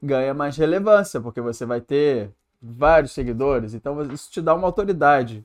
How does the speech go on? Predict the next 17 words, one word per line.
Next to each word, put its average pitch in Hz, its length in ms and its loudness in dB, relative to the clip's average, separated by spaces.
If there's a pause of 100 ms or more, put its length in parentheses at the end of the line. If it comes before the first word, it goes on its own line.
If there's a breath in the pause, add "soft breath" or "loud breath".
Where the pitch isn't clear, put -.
(180)
Quando 202 160 -10
o 202 40 -10
cliente 147 280 -6
chegar, 139 560 -2 (840)
ele 127 200 -4
vai 127 160 -2
ver, 127 140 -4
pô, 139 160 -6
caramba, 151 500 -2
ele 127 120 -6
tem 143 140 -10
cem 143 240 -10
mil 165 100 -8
seguidores, 160 540 -2
vou 135 120 -6
seguir 156 260 -6
também. 135 400 -8